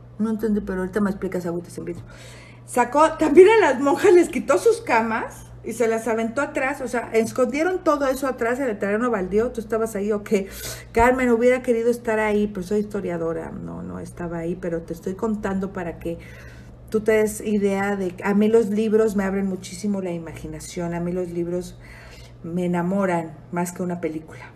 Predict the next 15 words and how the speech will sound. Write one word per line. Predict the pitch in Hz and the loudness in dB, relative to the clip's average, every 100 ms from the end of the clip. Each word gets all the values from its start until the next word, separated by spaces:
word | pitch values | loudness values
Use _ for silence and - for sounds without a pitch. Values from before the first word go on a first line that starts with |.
| - - - - - | -20 -20 -20 -18 -10
Entonces | 175 208 208 208 | -4 -2 0 0
yo | 196 | 2
lo | 196 202 | 2 0
que | 202 | -2
trato | - 196 190 214 208 - | -2 -4 -2 -2 -2 -2
es | 196 214 208 - - - | 0 0 -2 -10 -18 -2
plantearles | 208 185 180 208 185 190 208 | 0 0 0 0 0 0 -2
como | - 185 | -4 -6
si | 175 180 | -4 -4
yo | 175 | -2
hubiera | 175 175 | -2 -2
estado | 175 180 175 | -2 -4 -4
ahí. | 180 214 - | -4 -4 0
Esa | 254 269 - 240 214 | 2 2 0 0 0
es, | 208 - - | 0 -2 -8